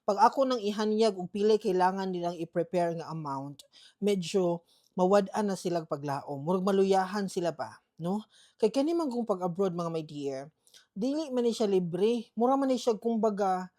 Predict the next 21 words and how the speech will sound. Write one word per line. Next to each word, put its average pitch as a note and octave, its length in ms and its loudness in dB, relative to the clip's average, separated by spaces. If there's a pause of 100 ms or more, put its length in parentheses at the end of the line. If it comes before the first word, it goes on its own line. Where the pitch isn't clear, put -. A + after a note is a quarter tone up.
(400)
nisugal B3+ 560 2
ka B3+ 80 -2
sa A#3 160 -4
imuhang A3 400 -2
kaugalingon. F#3+ 880 -2 (480)
So, - 160 -4
unsaon D#4 400 2
imong D4 160 0
pagsugal A#3+ 560 2
karon G#3+ 240 -2
kung G3+ 160 -2
wa A#3 80 2
kay B3 320 -4
amount G3 400 -2
of F3+ 160 -12
money E3+ 560 -6 (640)
nga B3+ 160 4
makasupport A3+ 640 2
sa F#3 160 -6
imuhang F3+ 320 -4
kaugalingon? C#3+ 800 -10